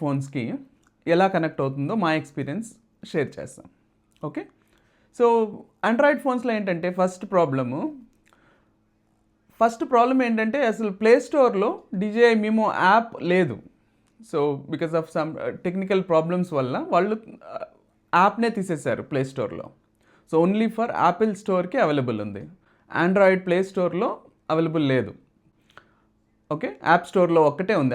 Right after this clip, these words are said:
iPhone యాప్ స్టోర్‌లో ఒక్కటే ఆప్షన్ అవై-, అవైలబుల్ ఉంది. ఓకే?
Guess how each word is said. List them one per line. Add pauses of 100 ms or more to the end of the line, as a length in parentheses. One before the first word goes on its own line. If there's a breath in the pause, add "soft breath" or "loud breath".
(120)
iPhone (260)
యాప్
స్టోర్‌లో
ఒక్కటే (400)
ఆప్షన్
అవై-,
అవైలబుల్
ఉంది. (460)
ఓకే?